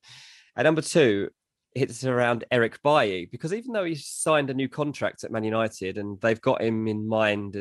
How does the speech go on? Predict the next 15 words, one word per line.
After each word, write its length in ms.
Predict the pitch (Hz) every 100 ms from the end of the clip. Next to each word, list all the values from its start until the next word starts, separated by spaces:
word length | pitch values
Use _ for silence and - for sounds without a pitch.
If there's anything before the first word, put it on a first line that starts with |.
| 101 _
to, 280 | - 107 101 - - - - - - - _
you 80 | -
know, 80 | 117
compete 340 | 127 - 147
with 300 | - 123 104
Lindelof 580 | 120 120 117 117 117 -
to, 320 | 123 107 104 - -
to 120 | 120
partner 340 | 131 120 110
Maguire 380 | 113 110 113 107
at 60 | -
the 80 |
back 180 | 107 113
next 240 | 117 - -
season, 540 | 135 110 80 82